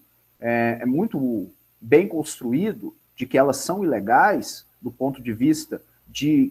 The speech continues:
querer gerir uma, uma instituição que tem sua liberdade, então eu acho que seria por bem colocar, né, que a comissão tem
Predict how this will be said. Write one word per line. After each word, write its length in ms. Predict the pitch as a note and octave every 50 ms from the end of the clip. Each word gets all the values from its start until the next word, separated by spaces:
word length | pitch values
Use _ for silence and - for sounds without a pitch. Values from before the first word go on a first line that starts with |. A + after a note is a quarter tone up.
| -
querer 300 | - D3 C3+ C#3+ E3+ G3
gerir 560 | F#3+ D3+ D#3 D3+ B2+ A#2+ C3+ E3 G3+ G#3 G#3 - _ _ _ _ _ _ _ _ -
uma, 640 | C3 C#3 D3 D3+ D3 C#3+ C#3+ C#3 C3+ B2 - - - _ _ _ -
uma 340 | C3+ C3+ C#3 C#3+ C#3+ C#3 D3+
instituição 800 | D#3 D3 - - D#3 - D3+ D3 C#3 - - - D#3 D3 C#3 C#3
que 120 | - -
tem 300 | _ - - D#3+ G3 A3
sua 260 | A3 - - D#3+ D3
liberdade, 880 | C3 B2+ B2 A#2 G#2+ G2+ G#2 G2+ A2+ B2+ D#3+ G3 G#3 D#3+ A2+ G2 F#2 _ _ _ _ _ _ _ _ _ _ _ -
então 320 | G#3 G3+ - G3+ G3+ G#3+
eu 160 | A3+ A3+ F#3+
acho 300 | D#3+ E3 F#3 F#3+ - -
que 80 | - -
seria 280 | - - A3+ G3+ G#3
por 200 | G#3 - - B3
bem 180 | F3+ F3+ G3 A3
colocar, 640 | C4 - - - F#4+ - - - G#3 B3+ F4 D#4+ - _ _ -
né, 180 | - D#3 F#3 A3+
que 120 | - -
a 40 | -
comissão 680 | - - B3 D4 D4+ - - - F#4+ G4+ - E4 F4+ _ _ _ _ _ _ _ _ _ -
tem 380 | A3 G3+ G#3+ B3 F4 G4+ G4